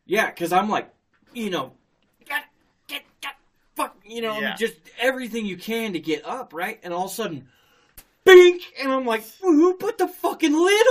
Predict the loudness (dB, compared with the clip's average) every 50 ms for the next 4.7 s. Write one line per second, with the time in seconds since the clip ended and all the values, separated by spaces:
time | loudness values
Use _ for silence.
0 | 4 4 4 4 4 4 2 0 0 2 4 4 4 4 0 -2 -4 -8 -10 -8
1 | -8 -8 -8 -10 -16 -20 -20 -20 -20 -20 _ _ -20 -20 -20 -20 _ _ _ -16
2 | -12 -8 -8 -8 -8 -10 -14 -20 -20 _ _ _ -20 -20 _ _ -20 -20 -20 _
3 | -20 -20 -20 -20 _ _ -6 -4 -4 -4 -4 -4 -6 -4 -4 -4 -6 -8 -12 -18
4 | -20 -20 _ _ _ _ -20 -20 -20 -20 -20 -20 -20 -20